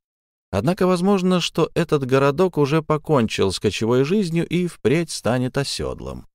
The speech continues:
Тем лучше для него, потому что у него прелестный вид. Три десятка крытых листьями хижин разбросаны вокруг церкви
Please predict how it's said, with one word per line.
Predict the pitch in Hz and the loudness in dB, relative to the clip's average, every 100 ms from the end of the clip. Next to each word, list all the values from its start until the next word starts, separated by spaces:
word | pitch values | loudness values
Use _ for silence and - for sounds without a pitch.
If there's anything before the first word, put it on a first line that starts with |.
| _ _ _ - | _ _ _ 0
Тем | 151 | 2
лучше | 135 160 - | 4 0 0
для | 165 175 | 0 0
него, | 185 214 | 2 2
потому | 107 101 110 | 4 4 2
что | - 123 | 2 0
у | - 131 | 2 2
него | 127 107 127 170 | 2 4 4 2
прелестный | - 107 104 120 - 117 | 2 2 4 2 2 0
вид. | 101 110 117 - _ _ | 2 0 -4 -12 _ _
Три | - 151 | -2 0
десятка | 120 101 107 101 - 104 | 0 2 2 0 2 0
крытых | 98 107 107 - 107 - | 2 0 0 0 -4 -6
листьями | - 104 110 - 98 101 | -4 0 0 0 -2 0
хижин | 98 117 143 151 151 | -2 -2 -2 0 2
разбросаны | 147 139 135 147 - 135 | 2 2 2 2 0 0
вокруг | 135 131 139 135 | 2 2 0 -2
церкви | - 131 135 - 131 | 0 2 2 0 -2